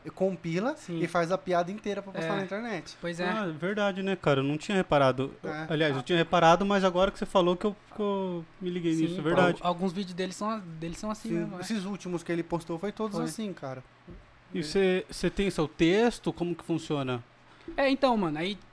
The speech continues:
Speaker 2: tipo assim, como eu falei, eu sou open mic, né? Então, o que eu tenho é cinco minutos.
Speaker 3: Cinco minutos.
Speaker 2: Os caras deixam eu fazer cinco minutos. E aí, alguns shows que eu faço de canja, que é uma galera que, tipo assim, é, você não é o convidado, mas você também não é o open mic.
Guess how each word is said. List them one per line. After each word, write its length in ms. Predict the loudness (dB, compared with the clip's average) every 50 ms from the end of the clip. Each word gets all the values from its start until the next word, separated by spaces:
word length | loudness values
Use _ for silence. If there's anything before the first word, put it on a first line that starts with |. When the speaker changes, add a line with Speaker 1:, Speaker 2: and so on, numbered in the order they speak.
| -14 -10
Speaker 2:
tipo 180 | -6 -4 -2 -2
assim, 260 | 0 0 -2 -2 -4 -6 -12 -20 -20 -20 -20 -20 -20 -20 -12 -6
como 160 | -2 0 0
eu 60 | 0
falei, 180 | 0 0 0 0
eu 40 | 2
sou 160 | 4 4 4
open 200 | 4 4 2 2
mic, 360 | 2 2 2 2 0 0 -2 -2
né? 100 | 0 -2
Então, 560 | -2 -2 -2 -2 0 0 0 0 -2 -2 -4 -6
o 80 | -6 -2
que 80 | 0 0
eu 80 | 0
tenho 420 | 0 -2 -2 -2 0 0 -2 -2 -4 -4
é 260 | -4 -4 -2 -2 -4
cinco 300 | -2 0 2 2 2 4
minutos. 420 | 2 2 2 2 2 0 0 -4 -6
Speaker 3:
Cinco 120 | -6 -6
minutos. 260 | -4 -6 -6 -8 -8 -10 -10
Speaker 2:
Os 80 | -6
caras 240 | -2 0 0 0 0
deixam 220 | 0 -2 -4 -4 -4
eu 40 | -2
fazer 240 | -2 -2 -2 -2 -4
cinco 200 | -4 -6 -4 -4
minutos. 460 | -2 -2 -2 -2 -4 -6 -8 -14 -20 -20 -20 -20 -20 -18 -12 -10
E 300 | -8 -6 -6 -4 -2 0
aí, 140 | 2 2 2
alguns 280 | 2 2 2 0 0 0
shows 280 | 0 0 0 0 0
que 80 | -4 -6
eu 60 | -4
faço 260 | 0 0 0 0 0 -4
de 120 | -6 -6
canja, 420 | -6 -4 -2 -2 -2 -2 -4 -4
que 80 | -4 -4
é 40 | -2
uma 140 | -2 -2 0
galera 260 | 0 0 0 -2 -4
que, 80 | -6 -10
tipo 160 | -10 -8 -6
assim, 240 | -4 -4 -4 -4 -6 -8 -14 -20 -20 -20 -18 -14
é, 200 | -12 -10 -10 -8
você 240 | -8 -8 -6 -4 -2
não 120 | 0 0
é 60 | 2
o 80 | 0 0
convidado, 640 | 0 -2 -4 -4 -2 -2 2 2 2 2 2 2
mas 180 | 0 0 0 -2
você 180 | -4 -6 -6 -4
também 200 | -4 -2 -2 0
não 160 | 0 0 0
é 60 | 2
o 80 | 4 4
open 220 | 2 2 2 2 2
mic. 260 | 2 2 0 0